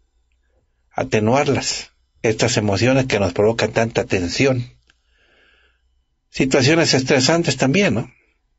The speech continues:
Está muy relacionado el estrés. Ese nerviosismo también. O sea, es un estado de ner-,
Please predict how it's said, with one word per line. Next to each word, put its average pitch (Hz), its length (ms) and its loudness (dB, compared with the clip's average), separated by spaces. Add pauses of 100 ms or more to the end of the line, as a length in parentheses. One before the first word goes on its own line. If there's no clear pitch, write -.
(160)
Está - 160 -2
muy 123 140 0
relacionado 113 580 2
el 98 80 0
estrés. 123 580 -4 (1800)
Ese 113 440 0
nerviosismo 113 760 0
también. 131 460 0 (1500)
O - 60 -8
sea, 117 140 0
es 120 80 -4
un 135 120 4
estado 113 600 0
de 101 120 0
ner-, 98 400 -4